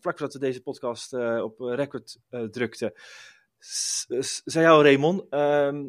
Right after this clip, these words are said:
jij viel je wel één ding op aan het type renner dat met name de ploeg verlaat.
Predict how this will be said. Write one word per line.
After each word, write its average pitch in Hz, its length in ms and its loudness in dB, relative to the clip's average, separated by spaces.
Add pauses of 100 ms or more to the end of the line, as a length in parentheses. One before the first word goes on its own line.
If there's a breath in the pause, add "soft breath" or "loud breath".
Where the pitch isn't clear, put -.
jij 151 180 0
viel 190 140 4
je 165 100 4
wel 160 140 4
één 180 240 2
ding 175 360 0
op 208 440 2
aan 165 440 -2 (100)
het - 260 -8
type 220 260 2
renner 104 400 4 (460)
dat 117 200 0
met 117 80 -2
name 104 260 2
de 98 60 -6
ploeg - 220 -10
verlaat. 92 420 -8